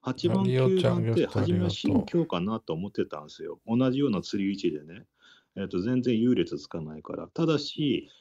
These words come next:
Speaker 1: 一番が俺は黒で見てるから、八番、九番のところっ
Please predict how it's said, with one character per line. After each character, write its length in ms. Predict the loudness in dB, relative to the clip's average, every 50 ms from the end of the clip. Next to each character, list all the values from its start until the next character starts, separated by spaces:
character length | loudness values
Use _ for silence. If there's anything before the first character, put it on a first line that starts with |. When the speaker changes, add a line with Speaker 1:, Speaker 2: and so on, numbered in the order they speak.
| _ -8
Speaker 1:
一 260 | -8 -6 -4 -2 0
番 260 | 0 0 0 0 0 0
が 220 | 0 0 0 0
俺 160 | 0 0 0
は 100 | 0 0 -2
黒 240 | -2 -2 0 0 2
で 100 | 2 0
見 160 | 0 0 -2
て 140 | 0 -2 -2
る 140 | -2 -2 -6
か 180 | -6 -6 -6 -4
ら、 360 | -4 -4 -4 -4 -4 -6 -8 _ -16 -18 -18 -18 _ _ -6 -4
八 240 | -4 -2 0 -2
番、 220 | -2 0 -2 -2 -4
九 260 | 0 2 2 2 2
番 180 | 2 0 -2 -2
の 80 | -4
と 120 | -4 -6 -2
こ 160 | -2 0 0
ろ 80 | 0
っ 80 | -2